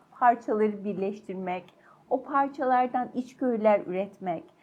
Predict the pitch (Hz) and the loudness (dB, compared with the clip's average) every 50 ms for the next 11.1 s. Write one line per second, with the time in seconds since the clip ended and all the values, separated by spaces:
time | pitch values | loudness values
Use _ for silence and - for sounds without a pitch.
0 | _ _ _ _ - 240 233 214 233 226 - - 480 466 415 359 339 339 320 302 | _ _ _ _ -2 0 0 0 -2 -6 -8 -8 -8 -6 -4 -2 0 2 2 2
1 | 302 294 254 277 277 294 285 - - - 240 233 214 208 220 226 226 - - - | 0 2 2 2 2 0 -2 -6 -8 -6 -6 -4 -2 -2 -2 -2 -4 -6 -6 -2
2 | - 214 214 214 - - 247 233 233 226 208 202 208 214 - 202 175 185 185 196 | -2 -2 -4 -6 -8 -4 -2 -2 0 0 -2 -4 -6 -8 -10 -10 -8 -8 -10 -10
3 | 196 - - - - 185 175 165 160 170 202 214 - - _ _ _ _ _ _ | -12 -16 -16 -12 -10 -8 -8 -6 -4 -6 -6 -6 -8 -16 _ _ _ _ _ _
4 | - 440 508 - - 269 240 214 208 214 - - - 196 180 175 170 170 160 170 | -10 -8 -4 -2 0 0 2 0 0 -2 -6 -10 -10 -10 -8 -6 -8 -8 -8 -6
5 | 180 190 202 226 226 - - _ - - 269 285 302 302 - _ - 202 196 190 | -4 -2 0 0 -2 -4 -10 _ -10 -6 -6 -6 -6 -8 -12 _ -4 -2 -2 -2
6 | 190 185 185 - - - 196 185 185 180 175 - 190 165 170 170 180 175 - - | -4 -6 -10 -10 -8 -8 -6 -6 -8 -10 -8 -6 -6 -6 -6 -6 -10 -10 -8 -8
7 | 160 - - 156 - - _ _ _ _ - 170 - _ _ _ - 262 311 466 | -8 -8 -8 -14 -18 -20 _ _ _ _ -20 -20 -20 _ _ _ -10 -8 -6 -4
8 | 480 453 440 381 277 233 208 185 180 208 - - - - 175 165 170 170 156 - | -2 0 4 6 6 8 8 6 2 0 -2 -14 -20 -18 -16 -14 -14 -14 -12 -8
9 | 175 202 285 - - _ _ - 190 208 214 233 262 269 294 294 294 196 202 208 | -6 -6 -6 -6 -10 _ _ -10 -8 -6 -4 -2 -2 -2 -2 -2 -2 -4 -4 -4
10 | 208 196 185 180 180 - - 233 226 240 233 170 - 180 175 165 160 156 - - | -6 -12 -12 -12 -12 -12 -12 -8 -8 -6 -6 -6 -8 -8 -8 -8 -8 -10 -12 -14
11 | - - | -20 -20